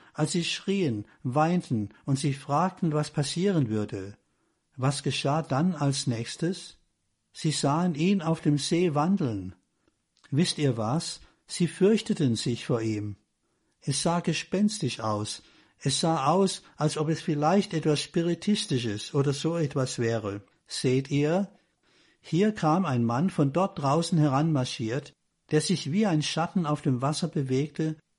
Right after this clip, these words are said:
und sie fingen an zu schreien. Es war die einzige Sache, die ihnen helfen konnte, und sie fürchteten sich davor. Wenn das nicht genau dasselbe ist wie heutzutage.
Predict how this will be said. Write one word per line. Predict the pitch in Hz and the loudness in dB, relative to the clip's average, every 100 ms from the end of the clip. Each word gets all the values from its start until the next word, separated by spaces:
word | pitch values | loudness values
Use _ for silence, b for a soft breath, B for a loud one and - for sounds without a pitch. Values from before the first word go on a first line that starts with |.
| _ - | _ -4
und | 160 | -2
sie | - | 0
fingen | 151 202 202 196 156 | 0 2 2 2 2
an | 175 202 | 2 2
zu | 196 | 0
schreien. | 175 156 160 170 139 95 - _ _ _ _ _ _ | -2 -2 -2 0 -2 -4 -12 _ _ _ _ _ _
Es | - 131 147 | -6 -2 2
war | 147 | 2
die | 156 139 | 2 0
einzige | 156 185 180 160 | 2 2 0 -2
Sache, | 151 170 165 160 | 0 0 2 0
die | 143 | 2
ihnen | 143 139 | 2 4
helfen | 139 147 160 143 | 4 2 0 -2
konnte, | 135 123 110 - 107 107 _ _ _ | -2 -2 -2 -4 -8 -10 _ _ _
und | 151 | -2
sie | 151 175 | 2 0
fürchteten | - 190 190 175 143 120 | 4 4 4 0 0 -2
sich | - 110 - | -2 -6 -6
davor. | 117 - 117 104 101 b b b b b b b b | -8 -4 -4 -2 -4 b b b b b b b b
Wenn | 123 156 | -2 0
das | 175 - | 0 2
nicht | 180 208 - | 2 2 2
genau | 170 160 202 | 0 2 2
dasselbe | 202 175 - 165 185 165 | 2 0 2 2 2 0
ist | 160 165 165 | 0 -2 0
wie | 147 | 0
heutzutage. | 143 151 - 135 127 107 104 107 | 2 0 -4 -4 -2 -2 -4 -10